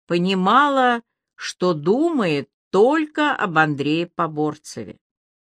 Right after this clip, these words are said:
Она и сама не знала, как это получается, хотя удивляться не приходилось. Они встречались каждый день,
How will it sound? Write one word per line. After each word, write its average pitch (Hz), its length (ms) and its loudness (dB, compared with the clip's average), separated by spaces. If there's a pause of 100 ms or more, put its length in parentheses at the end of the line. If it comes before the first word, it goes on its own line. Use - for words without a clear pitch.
(220)
Она 175 320 2
и 214 80 4
сама 254 380 0
не 208 160 -2
знала, 196 380 -2
как 180 340 4
это 202 180 -6
получается, 220 920 -6 (640)
хотя 208 300 4
удивляться 220 640 2
не 165 160 -2
приходилось. 151 840 -6 (340)
Они 339 260 -2
встречались 262 800 -2
каждый 220 560 2
день, 147 420 -6